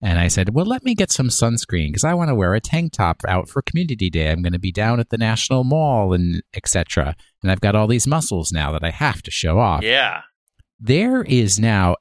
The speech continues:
Speaker 1: S P F one hundred sunscreen.
Speaker 2: Yes, there is.
Speaker 1: One hundred. You know what? I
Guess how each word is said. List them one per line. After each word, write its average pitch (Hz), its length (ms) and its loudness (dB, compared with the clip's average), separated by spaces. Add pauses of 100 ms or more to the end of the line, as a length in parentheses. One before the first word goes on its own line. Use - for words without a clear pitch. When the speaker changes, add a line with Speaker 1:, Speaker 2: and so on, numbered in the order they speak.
Speaker 1:
S 135 280 0
P 139 300 0
F 98 240 0
one 98 360 2
hundred 95 800 0 (260)
sunscreen. 78 920 -2
Speaker 2:
Yes, 110 300 -4
there 101 220 0
is. 110 60 6
Speaker 1:
One 120 380 2 (360)
hundred. 107 340 0
You 104 200 0
know 147 160 4
what? 185 280 0 (640)
I 135 220 4